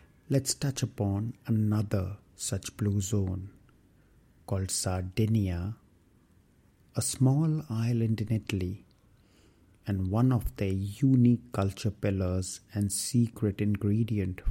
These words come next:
for a long and happy living, which is called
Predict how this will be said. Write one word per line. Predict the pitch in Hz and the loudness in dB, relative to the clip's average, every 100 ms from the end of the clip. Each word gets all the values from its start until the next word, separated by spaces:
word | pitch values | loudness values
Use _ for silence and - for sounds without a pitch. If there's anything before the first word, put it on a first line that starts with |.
| - | -2
for | 98 90 | -2 0
a | |
long | 90 92 98 | 0 0 0
and | 98 92 | 0 -2
happy | 92 - 98 | -4 -2 -2
living, | 98 107 98 92 - - - _ _ _ _ _ | 0 -2 -4 -6 -10 -20 -20 _ _ _ _ _
which | - 95 | -10 -6
is | 95 | -6
called | - - 92 92 90 92 | -6 -4 -2 0 -2 -6